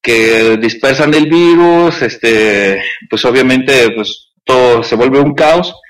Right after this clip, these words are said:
y deciden destruir esta ciudad. Entonces, completamente otra vez Raccoon City. El juego se desarrolla por flashbacks, entonces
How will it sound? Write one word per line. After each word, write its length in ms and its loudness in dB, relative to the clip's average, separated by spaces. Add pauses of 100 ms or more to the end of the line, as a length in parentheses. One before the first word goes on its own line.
(120)
y 120 -4
deciden 420 0
destruir 460 0
esta 200 -2
ciudad. 340 0 (480)
Entonces, 720 -2 (220)
completamente 600 -4
otra 180 -2
vez 600 -4 (200)
Raccoon 380 -2
City. 400 -4 (640)
El 140 0
juego 320 2
se 140 -2
desarrolla 680 0
por 180 -2
flashbacks, 880 -6
entonces 960 -4